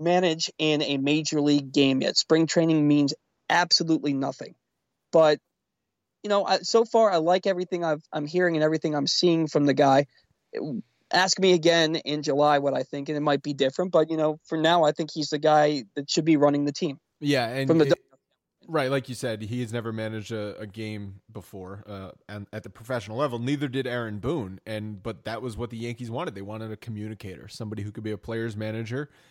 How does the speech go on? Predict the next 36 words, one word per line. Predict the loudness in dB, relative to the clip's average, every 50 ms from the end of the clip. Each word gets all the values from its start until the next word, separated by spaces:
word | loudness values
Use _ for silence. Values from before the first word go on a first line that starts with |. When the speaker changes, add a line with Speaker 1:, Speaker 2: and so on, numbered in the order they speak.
| _ _
Speaker 2:
and | -8 -6 -4 -2
run | -2 -2 -2
the | -4 -6
clubhouse. | -8 -6 -6 -6 -6 -6 -8 -10 -12 -16 -18 -20 _ _ _ _ -4
But | -4 -2
it's | 0 0
a | 0
different | 0 -2 -2 -2 -4 -6
situation, | -6 -8 -8 -6 -6 -6 -8 -8 -6 -4
like | -4 -4 -4
you | -4 -6
were | -6
talking | -8 -8 -8 -6
about | -4 -4 -4 -4
w-, | -4 -4 -6
with | -6 -6 -4 -6 -6 -6 -10 _ -14
the | -10 -6 -4 -2
Orioles | 0 2 2 2 2 0 -2 -4
this | -6 -8 -8 -6 -8
year. | -8 -6 -8 -8 -10 _ _ _ _ _
They | -2 0 0 2 0 0
don't | -4 -4 -2 0 0 0 -2 -4
have | -6 -6 -6
a | -8
talented | -8 -10 -10 -10 -10 -10 -12 -12 -12
roster. | -12 -14 -14 -16 -16 -16 -14 -14 -14 -14 _ _ _ -6
They're | -6 -4
not | -2 -2 -4 -4 -4 -4
gonna | -2 -2 -2
win | -2 -2 -4 -4
anywhere | -4 -4 -4 -6 -8 -8
close | -8 -6 -6 -4 -4 -4 -6
to | -6 -6 -4
a |
hundred | -4 -6 -6 -8 -10 -12 -14
games. | -16 -18 -18 -18 -20 -20